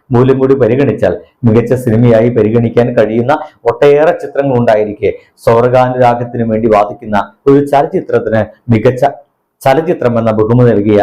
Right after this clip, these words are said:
ഈ സംസ്ഥാന സർക്കാർ ഈ സമൂഹത്തിന് നൽകുന്ന സന്ദേശം എന്തെന്ന് വ്യക്തമാക്കേണ്ടതുണ്ട് കെ സി ബി സി ജാഗ്രതാ കമ്മീഷൻ. അവര് സംസ്ഥാന സർക്കാർ വ്യക്തമാക്കുന്നതിന്റെ ഒപ്പം തന്നെ ഞാനുകൂടി വ്യക്തമാക്കിക്കൊള്ളട്ടെ. എന്റെ പ്രിയപ്പെട്ട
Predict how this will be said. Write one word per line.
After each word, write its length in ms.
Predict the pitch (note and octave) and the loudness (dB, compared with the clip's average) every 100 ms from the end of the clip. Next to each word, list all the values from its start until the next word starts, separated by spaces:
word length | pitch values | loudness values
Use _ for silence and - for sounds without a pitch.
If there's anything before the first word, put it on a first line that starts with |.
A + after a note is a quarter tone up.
| - | 0
ഈ 100 | G#2+ | -4
സംസ്ഥാന 640 | G#2+ G#2 G#2 - B2 A#2+ A#2+ | -4 -6 -8 -2 -2 0 -4
സർക്കാർ 400 | - B2+ C#3 - - _ _ | -8 -4 -2 -2 -8 _ _
ഈ 100 | A#2 | 0
സമൂഹത്തിന് 520 | A2+ G#2+ A#2+ B2+ A#2+ | 0 0 0 0 0
നൽകുന്ന 300 | G#2+ G#2 G#2+ | 0 0 -2
സന്ദേശം 460 | G#2+ G#2+ G#2+ G#2+ A2 G#2+ | -2 0 0 0 -4 -4
എന്തെന്ന് 440 | G#2 G#2+ G#2+ G#2 G2 _ _ | -4 0 0 0 -4 _ _
വ്യക്തമാക്കേണ്ടതുണ്ട് 1080 | G#2+ G#2+ - B2 G2+ - G#2+ G#2+ A2+ A#2+ D3+ C4 - - | -4 0 0 0 -2 -2 -4 0 0 2 2 0 -2 -12
കെ 120 | - A#2+ | -2 0
സി 160 | A#2+ | 0
ബി 180 | A#2 A2 | 0 0
സി 160 | G#2 D#3 G3+ | 2 0 0
ജാഗ്രതാ 480 | G#2+ G2+ F#2+ F#2+ F#2 F#2 | -2 -2 -2 -2 -4 -4
കമ്മീഷൻ. 440 | F2+ E2+ - - _ _ _ _ _ _ _ _ _ _ _ | -14 -20 -20 -20 _ _ _ _ _ _ _ _ _ _ _
അവര് 360 | - E3 F#3+ F#3+ F3 - - | 0 2 4 4 2 -4 -6
സംസ്ഥാന 460 | C#3 C3+ - E3+ F3 | -4 -4 -2 -2 0
സർക്കാർ 440 | E3+ D#3 - F3+ - | -2 -4 0 -2 0
വ്യക്തമാക്കുന്നതിന്റെ 1040 | C#3 B2+ - C3+ B2+ C3 C3 C3 C3 B2+ B2 | -4 -2 -2 0 -2 -4 -6 -6 -2 2 2
ഒപ്പം 280 | A2 - D#3 | 0 -2 -4
തന്നെ 220 | G2+ G2 _ _ _ - | -4 -14 _ _ _ -2
ഞാനുകൂടി 640 | A2 G#2 C3 D3+ A#2 A#2 | 0 0 0 -2 -2 -2
വ്യക്തമാക്കിക്കൊള്ളട്ടെ. 880 | G#2 - A2 G2+ G2 G2+ E2 - G2+ - _ _ | -2 -2 -2 -4 -4 -10 -6 -2 -2 -2 _ _
എന്റെ 180 | A2+ B2 | 0 2
പ്രിയപ്പെട്ട 500 | B2 A#2+ C3 B2 A#2 | 2 0 0 0 -2